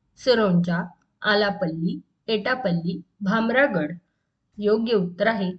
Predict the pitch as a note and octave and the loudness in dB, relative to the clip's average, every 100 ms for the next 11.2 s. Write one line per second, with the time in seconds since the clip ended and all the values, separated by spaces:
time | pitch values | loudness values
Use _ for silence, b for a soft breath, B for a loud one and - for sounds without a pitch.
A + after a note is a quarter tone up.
0 | - A3+ A#3 B3+ - F3+ D3+ D3 _ _ | 0 2 4 0 -2 -4 -4 -10 _ _
1 | _ _ _ _ _ _ - C#4+ D4+ G4+ | _ _ _ _ _ _ 2 4 6 2
2 | G4+ F4 F4 D4 B3 A#3 A#3 C4+ C4 F#3 | 0 -4 0 2 2 0 -4 -4 -4 -4
3 | F3+ G#3 A#3 C4 D4 - D4+ D4 D4+ D4+ | -4 -6 -4 0 0 2 2 4 0 2
4 | G3+ F#3+ G#3 F3 F3 F3+ _ _ _ _ | 0 2 0 -2 -6 -8 _ _ _ _
5 | A3 G#3 F3+ - - F3 F3 - _ _ | -4 -2 -2 -6 -10 -8 -8 -10 _ _
6 | - B3 A3 A3 C4 - E3 F3 - _ | -6 0 2 2 0 -2 -8 -8 -12 _
7 | _ G3 A3+ A#3+ A3 F3 D#3 F3+ - _ | _ -2 2 2 2 -2 -2 -4 -8 _
8 | - A3 A#3 A3+ B3+ A3+ D3 - _ _ | -10 -4 0 2 4 2 0 -4 _ _
9 | _ _ _ F#3 G#3+ A#3 A3+ G3 F3 - | _ _ _ -2 0 0 0 0 0 -2
10 | G3+ A3 F3+ F#3 _ - C4+ A#3 A#3+ C4 | -2 0 -2 -6 _ -4 0 2 2 -2
11 | F3 | -4